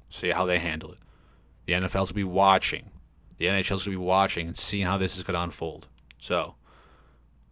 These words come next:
it's gonna be interesting to see. I can't wait to watch. And unfortunate news to end our podcast.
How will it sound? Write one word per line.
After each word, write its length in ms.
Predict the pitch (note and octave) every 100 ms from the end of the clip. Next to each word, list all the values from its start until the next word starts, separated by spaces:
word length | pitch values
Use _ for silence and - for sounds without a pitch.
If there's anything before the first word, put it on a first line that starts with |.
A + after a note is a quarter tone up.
| _ - - - - C#2 F#2 - - G#1 - _ -
it's 160 | F#2 -
gonna 140 | G#2
be 100 | G2
interesting 300 | F2 - -
to 60 | -
see. 140 | - - - - _ _ _ _ -
I 100 | -
can't 240 | - D2+
wait 120 | D#2+ -
to 80 |
watch. 320 | D2 - - - - - - - - _ - _ -
And 140 | G2+
unfortunate 560 | G#2 - A#2 A2+ A2+ G#2+
news 100 | F#2+
to 160 | -
end 100 | G2+
our 100 | G2
podcast. 680 | - F2+ E2 - E2 D#2+ -